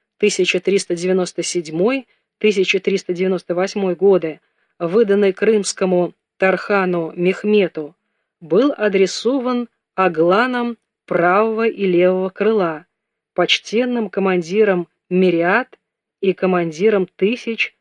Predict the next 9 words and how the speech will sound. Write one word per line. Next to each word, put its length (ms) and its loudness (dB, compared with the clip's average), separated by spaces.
сотен 800 0
и 140 -4
десятков. 680 -4
Для 240 2
сбора 380 -2
налогов 720 0
и 160 -4
других 440 -2
целей 600 -2